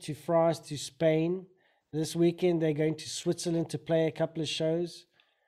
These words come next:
And, um, yeah, dude,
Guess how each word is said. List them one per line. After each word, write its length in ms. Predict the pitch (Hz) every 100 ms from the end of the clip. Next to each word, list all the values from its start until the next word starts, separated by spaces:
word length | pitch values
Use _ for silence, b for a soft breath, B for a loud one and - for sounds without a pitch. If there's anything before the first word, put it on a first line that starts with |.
| _ _ _ -
And, 340 | 156 151 151 -
um, 520 | 151 147 143 139 143 - _ -
yeah, 280 | 160 202 117
dude, 280 | 147 151 160